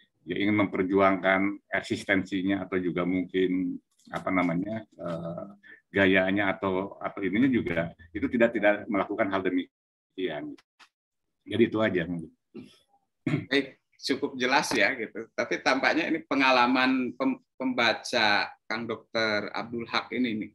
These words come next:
Speaker 2: Jadi konteks pertanyaan itu sebagai pembaca itu kira-kira apa tuh yang ditangkap? Kira-kira Kang Irfan ini pinginnya apa tuh gitu?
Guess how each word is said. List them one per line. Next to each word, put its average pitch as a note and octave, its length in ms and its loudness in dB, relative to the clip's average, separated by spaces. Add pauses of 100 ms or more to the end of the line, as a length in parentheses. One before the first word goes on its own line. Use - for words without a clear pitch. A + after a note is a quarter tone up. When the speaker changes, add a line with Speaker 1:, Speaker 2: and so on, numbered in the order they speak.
(180)
Speaker 2:
Jadi A2 320 -2
konteks B2+ 480 0
pertanyaan B2+ 560 4
itu G2+ 400 -4
sebagai A#2+ 480 0
pembaca A#2+ 640 2
itu - 320 -6
kira-kira - 480 0
apa - 160 0
tuh C#3 160 2
yang A#2 160 0
ditangkap? A2 480 -4
Kira-kira D3+ 400 2
Kang C#3+ 240 2
Irfan C#3+ 320 2
ini E3 160 -2
pinginnya D3+ 480 2
apa C3+ 320 2
tuh D#3+ 160 6
gitu? B2+ 240 0